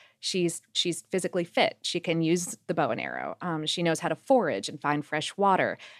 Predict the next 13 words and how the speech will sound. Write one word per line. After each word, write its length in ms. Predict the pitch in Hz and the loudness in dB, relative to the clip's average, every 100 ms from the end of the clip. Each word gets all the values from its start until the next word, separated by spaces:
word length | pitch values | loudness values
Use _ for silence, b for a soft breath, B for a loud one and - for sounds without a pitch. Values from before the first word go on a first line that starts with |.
| - | 0
knows 220 | 170 170 | 2 4
a 40 | |
little 140 | 170 170 | 2 2
bit 100 | 170 | 2
about 220 | 170 - | 2 0
plants 380 | - 240 - - | 0 -2 -2 -6
as 100 | 165 | -4
medicine. 520 | 190 196 151 - 165 B B B B _ _ | -2 -2 -4 -6 -8 B B B B _ _
And 500 | 196 180 180 175 175 - _ _ | 4 6 4 -2 -4 -10 _ _
so 180 | - 220 | -2 2
it's 180 | 196 - - | 2 2 -12
those 680 | 196 208 247 277 269 - - - _ | 0 6 8 6 4 0 -12 -16 _
skills 880 | - - - 247 185 113 73 - - | -12 -8 4 6 6 2 -2 -10 -12